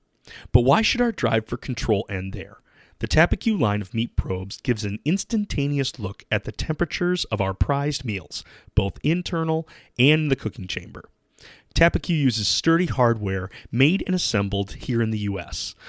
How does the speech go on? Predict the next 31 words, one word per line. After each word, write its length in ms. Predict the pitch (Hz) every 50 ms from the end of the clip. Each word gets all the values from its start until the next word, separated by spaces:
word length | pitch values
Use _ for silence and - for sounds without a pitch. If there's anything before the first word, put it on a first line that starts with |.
| - - - -
along 460 | - 113 113 117 127 135 143 151 143
with 160 | 135 120 -
their 140 | 107 101 104
user-friendly, 880 | 104 107 127 156 170 160 175 165 - - 120 117 117 117 117 117 120 - - - -
sophisticated 840 | - - - - - - 185 185 - - 202 - - 170 156 139 131
software 640 | - - - 120 110 107 - - 131 104 92 90 95 - -
that 140 | 120 107 -
connects 360 | - 113 101 101 - - -
to 140 | - - 104
your 60 | 101
smart 360 | - - - 95 90 - -
device. 540 | - - - 50 - - - - - - - _ _ _ - - - - -
Whether 260 | - 120 120 127 123
it's 140 | 120 - -
a 60 | 110
traditional 500 | - - - 127 117 143 151 - 147 127
corded 420 | - - - 156 151 156 151 135 -
probe 380 | - 147 143 151 160 165 170 - - - - - -
or 100 | - 110
the 100 | 107 107
new 180 | 117 147 156 147
cordless 600 | - - - 156 156 156 147 143 143 135 - - -
air 180 | 143 160 208 233
probes 460 | - - - 98 92 92 95 - -
that 160 | - 117 110
give 180 | - 123 113 110
you 140 | 117 123 -
a 160 | - 110 110
wealth 400 | 107 101 104 113 135 190 - -
of 80 | - -
freedom 480 | - - 160 175 151 113 92 95 95